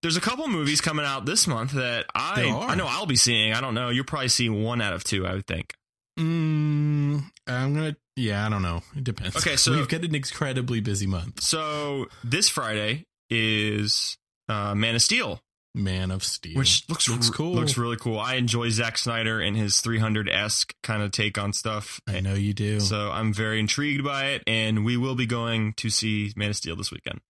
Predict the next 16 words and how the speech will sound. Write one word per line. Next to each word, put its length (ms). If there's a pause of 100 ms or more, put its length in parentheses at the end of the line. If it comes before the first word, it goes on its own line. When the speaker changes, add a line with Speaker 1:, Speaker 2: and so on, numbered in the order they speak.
(320)
Speaker 2:
Uh, 640
I 40
think 180
the 80
funniest 880
thing 300
I've 160
heard 240
about 240
Man 200
of 100
Steel 280
is 80
people 260
complaining 580
that 260